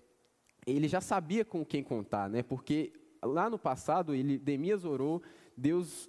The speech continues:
ajudou com ele com essa aflição, mas Neemias só sabia disso porque, primeiramente, ele buscou a Deus, né? É, quando, é,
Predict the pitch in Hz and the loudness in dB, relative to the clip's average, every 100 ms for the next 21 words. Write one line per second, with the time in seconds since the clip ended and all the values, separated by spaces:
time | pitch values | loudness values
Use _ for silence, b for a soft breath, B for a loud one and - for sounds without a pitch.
0 | - - 147 151 131 160 196 185 156 156 | -4 0 0 0 0 0 0 2 2 2
1 | 170 175 156 175 175 175 - 123 120 127 | 0 -2 -2 -2 -2 -2 -2 -2 0 0
2 | 139 - - 143 156 175 170 151 156 147 | 0 -4 -2 0 0 -2 0 0 0 -2
3 | 147 - 160 - 151 - - - 214 220 | -4 -4 -8 -2 -2 -2 -8 -8 -2 2
4 | 190 151 127 143 - - 165 170 170 - | 2 2 0 -4 -4 0 0 0 -4 -2
5 | 147 147 104 101 - _ B B B - | 0 2 0 -6 -8 _ B B B -2
6 | 101 131 156 B B B B B 98 98 | 0 0 -2 B B B B B -4 -2
7 | 101 98 - - - _ _ _ _ _ | 0 -2 -4 -12 -20 _ _ _ _ _
8 | - - 127 131 143 113 - B B B | -8 0 0 2 0 -2 -6 B B B
9 | _ _ _ _ B B B B B B | _ _ _ _ B B B B B B
10 | B B - 120 123 | B B -2 0 0